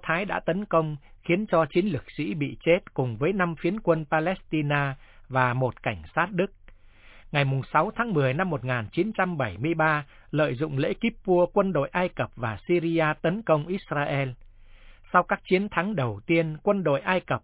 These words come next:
phải rút lui và ở trong thế yếu. Năm một nghìn chín trăm bảy mươi bảy, Israel và Palestine ký thỏa hiệp tại Camp David, qua đó Israel trả lại bán đảo Sinai cho Ai Cập,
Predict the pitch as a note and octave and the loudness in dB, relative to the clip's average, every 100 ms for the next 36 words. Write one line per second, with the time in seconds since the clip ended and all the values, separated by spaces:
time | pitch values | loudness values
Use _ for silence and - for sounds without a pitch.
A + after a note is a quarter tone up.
0 | - A#2+ F#2 E3+ A3+ F3+ E3 D#3+ C3+ B2 | -4 -6 -2 -4 -2 0 0 0 -2 -2
1 | G#2 F2 - D3+ C#3+ D#3 D#3+ C#3 C#3+ F#3 | -6 -6 -2 -2 0 -2 0 0 0 -4
2 | - - - - - - - G3+ E3+ C3+ | -14 -20 -20 -20 -20 -14 0 2 2 2
3 | C3+ B2 - A#3 A3+ F#3+ F#3 A#2+ G#2+ F3+ | 0 0 -2 -2 0 -2 0 -2 0 0
4 | D#3 A2+ E2+ - A3 - F#3 F3 E3+ B2 | 0 -2 -6 -6 -6 -2 0 0 0 -4
5 | G2+ - E3+ F#3+ G#3 - E3+ D#3+ - G#3 | -2 0 2 0 -4 -2 0 0 0 0
6 | A3 B2+ G#2+ A#2+ G#2+ - A#2 A2+ E3 D3+ | 0 -4 -4 -6 -6 -6 -6 -2 -2 0
7 | D3+ D3+ C#3 F3+ G#3+ - - - - D#3+ | 0 -2 2 0 0 -18 -20 -20 0 2
8 | D#3 C#3+ E3+ - G3 - F3 E3 E3 - | 4 2 0 -2 -8 -4 -2 0 -2 -4
9 | A#2+ G#2 B2+ C3 C#3 F#3 E3+ A2 E2+ - | -4 0 -2 0 -2 0 -2 -4 -8 -4
10 | E3 D#3+ D#3 D3+ C#3+ E3 D3 D3 C#3+ G#2 | -2 0 0 -2 -2 -2 0 -2 -4 -8